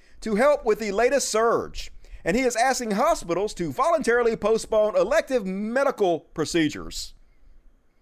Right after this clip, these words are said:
It's always the conservative pro-Trump states, folks. That's who's causing the vast majority of these problems. So, like, uh, I don't know, thoughts and prayers. Like,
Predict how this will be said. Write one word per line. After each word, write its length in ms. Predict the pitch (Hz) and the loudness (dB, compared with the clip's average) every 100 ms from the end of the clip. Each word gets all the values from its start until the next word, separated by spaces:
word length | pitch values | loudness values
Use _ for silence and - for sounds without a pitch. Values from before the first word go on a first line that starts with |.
| _ _ | _ _
It's 200 | 185 165 - | -6 -4 2
always 560 | 240 269 262 262 269 170 | 4 4 6 4 4 -2
the 100 | 226 | -2
conservative 800 | 202 - 233 240 247 233 240 - | -2 -2 2 2 4 2 0 -2
pro-Trump 640 | - 220 233 - 214 185 | 0 2 0 0 0 0
states, 500 | - 180 156 - - | -2 2 2 0 -4
folks. 460 | 110 104 101 - - _ - - - - | -2 -2 -2 -14 -18 _ -20 -20 -20 -6
That's 240 | 143 175 - | 0 2 2
who's 160 | 196 | -2
causing 360 | - 202 196 175 | 2 2 2 0
the 60 | 165 | 0
vast 360 | 165 185 190 | 2 2 2
majority 480 | 190 170 180 185 170 | -2 0 0 0 0
of 80 | 160 | 0
these 140 | 156 | -2
problems. 680 | - 151 151 107 95 - - _ _ - _ - - - - - - - | 0 0 0 -2 -8 -12 -16 _ _ -20 _ -20 -18 -18 -20 -18 -18 -16
So, 380 | - 147 143 139 | -6 0 2 2
like, 320 | 135 127 127 | 4 2 2
uh, 260 | 120 110 104 - - - - - - | 2 2 -2 -10 -20 -20 -20 -14 -4
I 100 | 120 | 0
don't 100 | 262 | 2
know, 220 | 302 294 | 2 2
thoughts 480 | - 160 214 294 285 | -2 0 2 0 -2
and 140 | 269 | 0
prayers. 500 | 277 320 302 294 - | 4 6 6 4 2
Like, 260 | 214 214 | 2 2